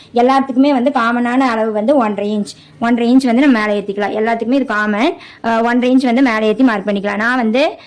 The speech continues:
அஹ், இப்ப ரொம்ப லீனா இருக்கிறவங்க ஒன்றரைக்கு மேலேயே கூட எடுத்துக்கலாம். அஹ், நார்மலா எல்லாருமே வந்து ஒன்றரை இன்ச் மேலே ஏத்திக்கலாம். நான் வந்து ஒன்றரை இன்ச் மேலே ஏத்திக்கிறேன். நான் வந்து ஒன்றரை இன்ச் மேலே ஏத்தி மார்க் பண்ணிட்டேன்.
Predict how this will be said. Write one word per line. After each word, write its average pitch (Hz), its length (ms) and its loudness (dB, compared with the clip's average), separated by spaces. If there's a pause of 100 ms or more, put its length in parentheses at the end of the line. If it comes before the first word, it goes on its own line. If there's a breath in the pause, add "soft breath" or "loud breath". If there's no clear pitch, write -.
(160 loud breath)
அஹ், 220 520 0 (2500)
இப்ப 240 180 0
ரொம்ப 233 240 4
லீனா 269 280 2
இருக்கிறவங்க 233 420 0 (120)
ஒன்றரைக்கு 226 300 0
மேலேயே 226 380 0
கூட 233 220 0
எடுத்துக்கலாம். 202 440 -2 (280 loud breath)
அஹ், 226 400 0
நார்மலா 254 360 0
எல்லாருமே 233 340 0
வந்து 240 200 0
ஒன்றரை 208 260 -4
இன்ச் 233 180 -2
மேலே 202 260 -2
ஏத்திக்கலாம். 196 300 -4
நான் 254 140 0
வந்து 220 200 -2
ஒன்றரை 208 280 -4
இன்ச் 226 140 -2
மேலே 196 300 -2
ஏத்திக்கிறேன். 214 420 -4 (2250)
நான் 226 140 -4
வந்து 233 300 4
ஒன்றரை 240 360 0
இன்ச் 262 160 2
மேலே 214 260 -2
ஏத்தி 202 160 -4
மார்க் 208 260 -2
பண்ணிட்டேன். 196 400 -8